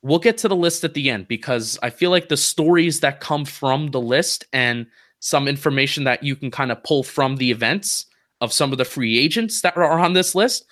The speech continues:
I feel like that's way more entertaining than the list. So we'll get to the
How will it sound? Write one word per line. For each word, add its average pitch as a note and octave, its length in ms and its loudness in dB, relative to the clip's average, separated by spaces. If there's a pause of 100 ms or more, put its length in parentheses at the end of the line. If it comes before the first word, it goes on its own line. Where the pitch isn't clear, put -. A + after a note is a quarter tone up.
(140)
I - 80 -2
feel F#3 140 0
like F3 120 4
that's C#3+ 180 0
way D3 220 4
more D#3 160 2
entertaining C3 480 0
than A2+ 120 -4
the G#2+ 60 -6
list. G#2 300 -2
So A#2 140 0
we'll D#3+ 160 2
get B3 180 2
to G#3+ 100 0
the C#3 220 4